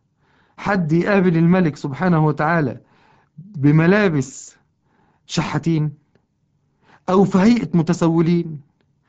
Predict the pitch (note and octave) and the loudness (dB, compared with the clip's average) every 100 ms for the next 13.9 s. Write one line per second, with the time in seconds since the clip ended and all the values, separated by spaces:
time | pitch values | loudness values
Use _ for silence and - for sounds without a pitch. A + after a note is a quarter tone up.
0 | _ _ _ _ - A3 A#3 G3 F#3+ F3 | _ _ _ _ -6 -2 0 2 2 4
1 | C4 G#3 C3+ A2+ - _ _ _ - E3+ | 4 4 2 -6 -14 _ _ _ -2 0
2 | E3+ F3+ D#3+ G3+ B3+ G#3+ - - - _ | 0 -2 2 4 4 4 -2 -14 -20 _
3 | _ _ _ - - E3 B3 - G#3 E3+ | _ _ _ -14 -2 2 2 4 2 2
4 | D3+ B3+ B3+ - _ _ _ _ _ _ | 0 -2 -2 -10 _ _ _ _ _ _
5 | _ _ _ _ _ _ _ _ _ _ | _ _ _ _ _ _ _ _ _ _
6 | _ - E3 F3 G3+ A3+ E3+ D3+ - - | _ 0 2 4 2 2 0 -4 -8 -20
7 | _ _ _ _ _ - D#3+ E3 G#3+ G3 | _ _ _ _ _ -10 -2 0 0 0
8 | F3 C3+ A3 G3+ C#3 A2+ - _ _ - | -2 -2 0 0 -2 -8 -16 _ _ -6
9 | D3 C#3 D3+ F#3+ F#3+ F#3+ - _ _ _ | -6 -4 -2 0 0 -2 -10 _ _ _
10 | _ - C#3+ C#3+ G#3+ F3+ D3 C3 - _ | _ -8 -6 -4 -2 -2 -4 -10 -20 _
11 | - E3 F#3+ D#3+ F#3+ G3+ G3 - - _ | -4 -2 0 2 2 0 -4 -14 -20 _
12 | _ _ _ _ - - B3+ C4 G3+ A#3+ | _ _ _ _ -20 -2 2 4 4 4
13 | C#4+ A#3+ A3+ F#3 G3 A#3+ E3+ A#2 | 4 2 0 0 4 4 4 0